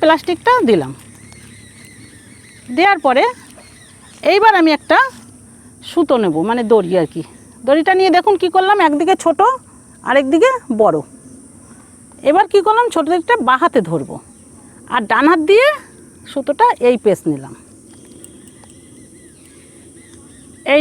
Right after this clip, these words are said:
নিলাম, নিয়ে বাঁ হাতে এটা ধরে রাখলাম, ডান হাত দিয়ে এবার এই সুতোটা ঠিক উপরে নিয়ে গেলাম, নিয়ে এই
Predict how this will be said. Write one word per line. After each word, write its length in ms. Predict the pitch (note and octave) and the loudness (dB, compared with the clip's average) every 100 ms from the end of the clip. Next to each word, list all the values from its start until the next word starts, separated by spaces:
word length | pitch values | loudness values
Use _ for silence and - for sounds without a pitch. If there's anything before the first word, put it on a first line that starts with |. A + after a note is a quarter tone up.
| D#4 | 2
নিলাম, 280 | E4 G4+ C5 B4 - - - - - - C4+ | 2 2 -2 -6 -14 -20 -20 -20 -20 -8 0
নিয়ে 160 | F4 F#4 | 2 2
বাঁ 100 | D4 | 0
হাতে 140 | D4+ G4 | 0 0
এটা 100 | F#4+ D#4 | 0 2
ধরে 120 | F4+ F#4 | 2 0
রাখলাম, 300 | G4+ A4 B4+ C5 - - - - - A#3 | 2 2 2 -2 -10 -20 -20 -18 -6 -2
ডান 160 | F4 A#4 | 0 0
হাত 100 | A4 F4 | 0 2
দিয়ে 120 | E4 B3 | 2 2
এবার 200 | B3 A4+ - - - - - - | 2 0 -4 -20 -20 -20 -8 -2
এই 60 | D4 C4 - - - - | 0 -2 -10 -20 -16 -8
সুতোটা 300 | E4 G#4 G#4+ | -2 0 0
ঠিক 120 | A4+ G4 | 2 2
উপরে 200 | F#4+ F#4+ E4+ | 0 2 2
নিয়ে 120 | B3+ F3 | 2 0
গেলাম, 180 | C#3+ C#3+ - - - - - C4+ | -2 -8 -16 -20 -20 -20 -12 0
নিয়ে 200 | D#4+ A#4 C5+ - C4+ | 2 2 0 -2 -2
এই 100 | B3 | 0